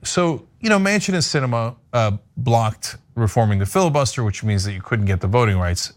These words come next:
bill. But it appeared to me that, uh, Pelosi, Schumer, and Biden barely did anything to move them. Um, am I the crazy one,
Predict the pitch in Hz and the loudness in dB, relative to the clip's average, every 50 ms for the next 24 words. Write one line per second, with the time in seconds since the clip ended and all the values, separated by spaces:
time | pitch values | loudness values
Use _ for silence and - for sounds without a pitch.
0 | - - 101 90 85 82 82 - _ - - - - _ _ _ _ _ _ _ | -8 -4 -2 -2 -2 -2 -6 -10 _ -20 -20 -20 -20 _ _ _ _ _ _ _
1 | _ - 160 180 180 175 165 175 143 - 220 233 202 - - 160 139 156 202 226 | _ 2 2 4 4 2 2 0 0 0 0 0 0 0 -2 -2 -2 0 0 -2
2 | 190 156 139 139 143 139 139 131 127 - - 147 131 131 131 131 131 127 123 110 | -2 -2 -2 -4 -4 -2 -2 -2 -4 -4 -2 -2 0 0 2 0 0 -2 -2 -4
3 | 98 - _ _ - - 147 139 139 147 151 - - 147 135 117 - - 147 139 | -6 -10 _ _ -6 -2 0 2 2 2 2 0 0 0 0 0 0 0 0 0
4 | 131 131 135 123 120 110 104 131 135 156 180 170 135 131 139 139 139 135 - - | 0 0 0 0 0 0 0 0 -2 -2 -2 -2 -2 -2 -4 -4 -6 -8 -12 -18
5 | _ _ _ _ _ _ _ _ _ _ _ _ _ _ _ _ _ _ _ _ | _ _ _ _ _ _ _ _ _ _ _ _ _ _ _ _ _ _ _ _
6 | _ _ - - 80 113 135 139 127 120 117 110 101 98 101 - - 110 117 123 | _ _ -16 -12 -8 -4 0 2 2 4 4 2 2 0 0 0 0 0 0 2
7 | 135 151 147 120 135 151 180 208 180 147 123 110 101 104 98 98 92 - 123 127 | 2 2 2 2 2 0 0 0 0 -2 -2 -2 -2 -2 -4 -4 -2 -2 -2 0
8 | 156 180 170 117 107 95 80 80 85 90 - _ - - 131 127 123 120 117 113 | 0 -2 -2 -2 -2 -2 -4 -6 -12 -16 -20 _ -2 0 0 2 2 2 0 0
9 | 110 104 - - _ _ _ _ _ _ _ - 135 120 127 135 156 190 202 - | -2 -4 -6 -12 _ _ _ _ _ _ _ -2 0 2 2 2 2 2 0 2
10 | - 220 226 202 165 220 220 220 226 226 233 226 220 - | 2 2 2 2 0 0 -2 -2 -2 -4 -4 -4 -6 -8